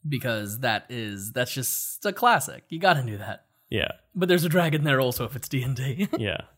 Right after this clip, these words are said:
Speaker 2: It's the dragon's wedding.
Speaker 1: It's a
Speaker 2: One of,
Speaker 1: drag-,
Speaker 2: one of the members of your party is
Speaker 1: He's
Speaker 2: marrying
Speaker 1: marrying
Speaker 2: a
Speaker 1: a
Speaker 2: dragon.
Speaker 1: dragon. Yeah.
Speaker 2: So <laughs> that's, that's kind of the weird place that I ended up
Speaker 1: Okay.
Speaker 2: thinking about last night. And I didn't quite get as far into the, uh, into the, that, writing down some of that game as I
Speaker 1: Yeah.
Speaker 2: wanted to.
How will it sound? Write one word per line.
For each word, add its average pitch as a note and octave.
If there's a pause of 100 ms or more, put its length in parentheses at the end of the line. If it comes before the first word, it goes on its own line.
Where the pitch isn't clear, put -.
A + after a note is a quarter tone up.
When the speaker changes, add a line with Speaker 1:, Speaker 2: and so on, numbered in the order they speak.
(160)
Speaker 2:
It's D3
the F#3+
dragon's A#2
wedding. - (100)
Speaker 1:
It's F#3+
a F3+
Speaker 2:
One F#3+
of, D#3
Speaker 1:
drag-, G#3 (100)
Speaker 2:
one G#3+
of G3+
the F#3+
members D#3
of C3
your C3
party B2
is A#2
Speaker 1:
He's A#2+
Speaker 2:
marrying A#2
Speaker 1:
marrying D#3
Speaker 2:
a D3+
Speaker 1:
a -
Speaker 2:
dragon. D3
Speaker 1:
dragon. D3+
Yeah. B2 (440)
Speaker 2:
So -
<laughs> -
that's, F3
that's -
kind E4+
of D4
the A3
weird F#3+
place F#3+
that B2+
I A2+
ended G#2+
up G#2+
Speaker 1:
Okay. D4 (200)
Speaker 2:
thinking C#3
about A2+
last G#2+
night. G#2+
And A#2
I A#2
didn't D#3+
quite D#3
get C3
as A#2
far A#2
into A2
the, G#2
uh, G#2 (320)
into A#2
the, A2
that, G#2 (220)
writing A#2+
down A2
some G#2+
of G2
that G2+
game G#2
as D3+
I -
Speaker 1:
Yeah. D#3
Speaker 2:
wanted A#2
to. G2+